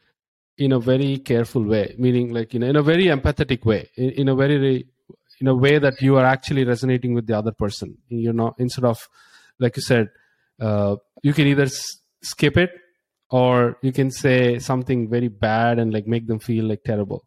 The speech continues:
So, uh, and it, uh, in startups, it's really, really important. You know, uh, I've, I've dealt with a lot of kind people who just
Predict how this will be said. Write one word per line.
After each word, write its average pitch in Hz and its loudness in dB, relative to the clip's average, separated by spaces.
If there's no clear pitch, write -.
So, 117 0
uh, 117 -4
and 156 2
it, 165 -2
uh, 147 2
in 151 0
startups, 151 0
it's 131 -10
really, 135 2
really 127 4
important. 110 -2
You 110 -4
know, 107 -4
uh, 107 -2
I've, 131 -2
I've 127 -4
dealt 127 0
with 127 -4
a 120 -6
lot 117 0
of 120 -10
kind 127 -4
people 147 -2
who 127 -2
just 123 -2